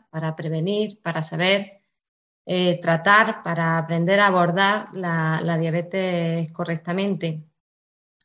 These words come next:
El, de, el lema de este, de este año es educar para proteger el futuro.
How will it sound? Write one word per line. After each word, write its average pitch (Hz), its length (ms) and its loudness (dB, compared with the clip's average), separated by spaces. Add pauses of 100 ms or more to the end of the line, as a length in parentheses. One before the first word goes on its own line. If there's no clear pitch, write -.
(200)
El, 185 420 0
de, 254 240 6
el 190 200 2
lema 240 240 4
de 240 100 0
este, 220 500 0
de 208 60 -2
este 202 260 -4
año 208 260 2
es 226 160 -2 (340)
educar 208 640 4
para 196 180 0
proteger 170 360 -2
el 156 100 -4
futuro. 160 500 -6